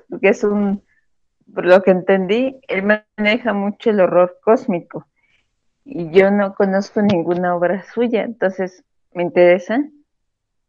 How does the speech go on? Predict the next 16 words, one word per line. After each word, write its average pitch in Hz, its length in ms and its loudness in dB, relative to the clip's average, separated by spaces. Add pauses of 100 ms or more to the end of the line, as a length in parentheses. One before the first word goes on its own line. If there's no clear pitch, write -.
(300)
Y 170 320 -8
claro, 240 380 0
todos 214 200 -2
los 208 400 -6 (480)
autores 208 880 0
que - 180 -6
ustedes 185 340 -4
ya 185 120 4
mencionaron 190 760 -4
me, 165 340 -6
me 165 100 -8
gustan 175 400 -6
bastante 185 640 -6
para 165 420 -4 (400)
irlos 175 340 -4
conociendo. 226 680 -2